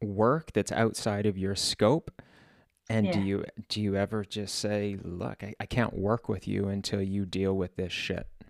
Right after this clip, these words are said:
Speaker 2: <laughs> Don't quite say it like that, but yeah. <laughs>
Speaker 1: <laughs>
Speaker 2: Can't work with you until you deal with this shit. <laughs>
Speaker 1: Deal with your shit. <laughs> Deal with your shit.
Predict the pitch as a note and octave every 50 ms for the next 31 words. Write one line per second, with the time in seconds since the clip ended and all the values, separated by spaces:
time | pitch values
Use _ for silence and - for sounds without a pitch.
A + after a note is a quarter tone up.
0 | - - _ _ _ _ _ _ _ _ _ _ _ _ - - - - G#3 F#3+
1 | G3+ A3 A3 - - - C#4 C4 G#3 - - A3+ F#3+ - - - - F#3+ F3 D#3+
2 | D#3+ E3 - - E3+ F3+ F3 - - D3 - F3+ D3+ - G#3+ - - - - -
3 | D#3 - - - C3 - - - - - - - - - D4 E4 E4 - - -
4 | - - - - C4 D4+ D#4+ D#4 - _ _ - - - - - - - - -
5 | - C#4+ D4+ - - D4+ D#4+ E4 D4+ D4+ D4+ C4 - B3 B3+ A#3+ A#3+ B3 B3+ B3
6 | A#3+ B3 D4 C#4 B3 C4 B3 B3+ C#4 C#4 C#4 C#4 C4+ B3+ B3+ C4+ C#4 C#4 - -
7 | - C4+ A#3+ A#3+ A3+ F#3+ E3 - A#3 - - - E4 D#4 - - F#4+ - - -
8 | - - G#4 A4+ D4 D#4+ D#4+ C4+ F4 - C3 B2 A#2 A2 G#2 G#2 G#2 A2 A#2 C3+
9 | D3 C#3+ - - B2+ G#2 - - - _ - - - - - - - G3 - G#4
10 | - B3 - - G#3 A#3 - C4+ D#4+ E4 - - C4+ - E3 D#3+ D3 - - -
11 | A2+ A2+ A#2 A#2 A#2 - - - -